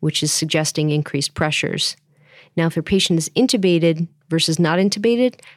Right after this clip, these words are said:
that can make the interpretation of the I V C a little different, and in fact, some suggest reversed. But the bottom line is we're not asking you to do extra measurements, to learn new software packages. We really still want you to ask yourself the same questions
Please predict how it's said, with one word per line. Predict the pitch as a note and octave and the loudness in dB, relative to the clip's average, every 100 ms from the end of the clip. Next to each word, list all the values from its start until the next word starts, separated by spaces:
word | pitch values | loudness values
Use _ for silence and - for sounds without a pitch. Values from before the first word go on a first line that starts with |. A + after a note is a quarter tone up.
| _ | _
that | F3 F3 | -2 -2
can | - F3 D#3+ | 2 2 4
make | D#3+ D#3 - - | 2 0 -10 -6
the | D#3+ D#3+ | 0 0
interpretation | D#3 D#3 C#3+ C#3+ E3 - | 0 -2 -6 -6 -4 -2
of | D#3 | -2
the | D#3 | -2
I | D3 | -4
V | D3+ | -4
C | - D#3 | -2 0
a | |
little | D3+ D3+ | 0 -2
different, | C#3+ D#3 - B3 - | -4 -4 0 0 0
and | D#3+ D3+ - | 0 0 -2
in | D#3+ | -4
fact, | D3+ - | -4 -4
some | - D#3+ D3+ | -2 0 0
suggest | - D#3 D3 D3 - - _ | -2 -4 -2 -4 -4 -10 _
reversed. | E3 D3 D#3+ B3 - - - - - - - | 0 2 2 0 -2 -4 -10 -20 -20 -20 -4
But | E3+ F3 - | 0 0 0
the | E3+ | -2
bottom | D#3+ F#3 G#3+ F#3+ | 2 2 2 2
line | F#3+ F3+ | 2 2
is | D#3+ | 2
we're | E3+ | 2
not | E3+ F3 F3 | 2 2 0
asking | E3+ - E3+ | -2 -2 0
you | E3 | 2
to | D#3+ | 0
do | D3+ D#3+ D#3 | 2 2 2
extra | - - - | 0 -4 -2
measurements, | E3 G3+ G3 G3 F#3 F3+ E3+ | 2 2 2 2 4 2 0
to | - | -2
learn | D#3+ E3 D#3+ | 0 2 2
new | D3 | 0
software | - F3 - D3+ | 0 -2 -2 -6
packages. | D3 D3 D#3 D3+ D#3 D3+ - - - - | -4 -4 -4 -2 0 0 -2 -8 -20 -2
We | F3 | 4
really | E3+ F3 E3+ | 6 6 4
still | - F#3 F3 | 2 2 2
want | D#3+ D#3 - | 2 0 -2
you | D#3 | 0
to | D#3 D3+ | 0 -2
ask | - D3+ - | -4 -4 -4
yourself | D3+ D#3 C#3+ | -2 -2 -4
the | D3+ | -4
same | - D3+ | -2 -2
questions | - D#3 - D#3 D3 C#3+ C#3+ | -2 -4 -4 -2 0 0 -2